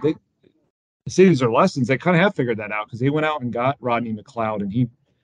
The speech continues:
I think, would, would have been one of these guys we talk about if he was on a different team, 'cause he had that sorta ability to make, uh,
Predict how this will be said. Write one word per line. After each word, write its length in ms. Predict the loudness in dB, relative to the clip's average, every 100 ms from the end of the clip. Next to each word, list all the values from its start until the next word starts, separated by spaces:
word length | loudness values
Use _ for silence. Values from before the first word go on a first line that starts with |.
| _
I 80 | -2
think, 200 | 0 2
would, 180 | -2 -2
would 160 | 0 2
have 100 | 2
been 220 | 2 2
one 140 | 0
of 40 | -2
these 160 | -4
guys 240 | -4 -4 -4
we 60 |
talk 320 | -6 -2 -2 -2
about 220 | -2 -2
if 80 | -4
he 80 |
was 120 | -4 -2
on 140 | -4
a 60 | -4
different 340 | -6 -6 -8
team, 400 | -4 -2 -2 -6 -14 _
'cause 120 | -6
he 120 | -2 0
had 200 | 0 0
that 140 | -2
sorta 440 | -4 -4 -4 -6 -10 _ _ _ _ -2
ability 460 | 0 0 0 0
to 60 | 0
make, 260 | 0 -2 -4 _ -10
uh, 300 | -6 -6